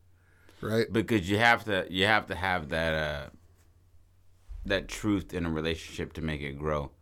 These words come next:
Speaker 1: Yeah.
Speaker 2: The second you start holding back from a friend and not saying what you actually mean,
Speaker 1: Uh-huh.
Speaker 2: you build a resentment.
Speaker 1: Exactly. You're
Speaker 2: Bec-
Speaker 1: like, "Why does this motherfucker have all this?" And then you're just like,
Speaker 2: You could also just talk to him about it.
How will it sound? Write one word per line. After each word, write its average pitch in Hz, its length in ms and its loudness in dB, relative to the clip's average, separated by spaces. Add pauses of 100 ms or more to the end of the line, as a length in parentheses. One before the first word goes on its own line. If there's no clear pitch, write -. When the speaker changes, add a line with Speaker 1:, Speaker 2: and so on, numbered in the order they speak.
(120)
Speaker 1:
Yeah. 131 240 4 (240)
Speaker 2:
The 107 160 4
second 139 420 2
you 120 80 4
start 117 220 0
holding 95 420 0
back 82 260 0
from 92 160 -4
a 80 80 -2
friend 85 320 -2
and 85 140 0
not 85 260 0
saying 90 380 -2
what 82 180 -4
you - 60 -6
actually 80 400 -4
mean, 82 400 0
Speaker 1:
Uh-huh. 135 260 6 (240)
Speaker 2:
you 104 200 -4
build 123 260 4
a 127 60 4
resentment. 98 600 2 (440)
Speaker 1:
Exactly. 120 480 6
You're 156 80 6
Speaker 2:
Bec- 151 180 8
Speaker 1:
like, - 100 -8
"Why 147 260 4
does 196 200 6
this 175 160 4
motherfucker 127 540 2
have 123 240 4
all 123 160 6
this?" 123 400 4 (560)
And 127 100 4
then 135 100 10
you're 135 100 8
just 123 180 4
like, 123 220 6
Speaker 2:
You 117 80 4
could 131 100 4
also 104 260 4
just 98 220 -4
talk 92 240 4
to 85 80 -6
him 82 100 0
about 65 220 -4
it. - 100 -16